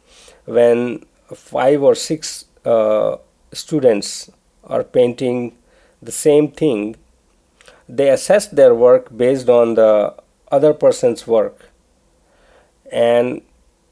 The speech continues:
that's actually, sometimes it could be helpful if you are getting motivated by that, uh, but it's a really horrible idea, I would say. <laughs> Uh, so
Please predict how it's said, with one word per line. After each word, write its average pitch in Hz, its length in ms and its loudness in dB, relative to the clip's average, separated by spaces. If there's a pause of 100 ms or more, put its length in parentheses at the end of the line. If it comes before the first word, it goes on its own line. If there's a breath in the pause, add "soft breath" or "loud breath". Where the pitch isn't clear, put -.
(140)
that's 135 640 -4
actually, 139 800 -6 (380)
sometimes 202 560 -4
it 160 120 -10
could 127 200 -8
be 117 260 -4
helpful 156 680 -6 (220)
if - 140 -20
you 127 80 -4
are 117 80 -2
getting 117 380 -2
motivated 120 600 -4
by 113 160 2
that, 113 420 -2 (760 soft breath)
uh, 117 200 -4
but 120 200 -2
it's - 340 -8
a 123 140 -2
really 135 440 -8
horrible 110 500 -4
idea, 104 440 -2
I 98 40 -2
would 101 200 -10
say. - 300 -16
<laughs> - 60 -20 (800 loud breath)
Uh, - 220 -4
so 117 480 0